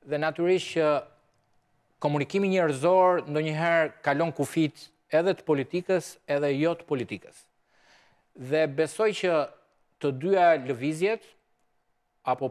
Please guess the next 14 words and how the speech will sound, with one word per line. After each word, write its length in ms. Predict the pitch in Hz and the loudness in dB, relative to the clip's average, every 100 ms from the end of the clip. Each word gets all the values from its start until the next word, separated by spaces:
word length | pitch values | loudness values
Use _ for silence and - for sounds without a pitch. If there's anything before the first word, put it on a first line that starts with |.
| - | -6
partitë 320 | 131 123 170 - | -6 -4 -4 -4
politike 440 | 135 127 156 139 | -6 -4 -4 -4
në 140 | 127 123 | -6 -2
logot 320 | 143 127 123 | -2 -2 -8
në 80 | 113 | -12
cilat 320 | 139 131 139 | -6 -4 -4
ne 120 | 147 | -8
përfaqësojmë, 720 | - - 214 - - 165 127 - _ _ _ _ | -8 -10 -10 -10 -8 -8 -8 -16 _ _ _ _
ka 100 | 180 175 | -4 -4
një 120 | 165 | -4
background 640 | 131 143 165 170 156 131 | -2 0 0 0 -2 -6
gjatë 400 | 127 156 151 143 - _ _ _ _ - | -2 0 0 -4 -12 _ _ _ _ -2
thellësisht 600 | 156 123 - - 180 - - | -2 -2 -6 -6 -6 -8 -8
juridik, 640 | 156 175 147 98 98 - | 0 2 2 -2 -12 -16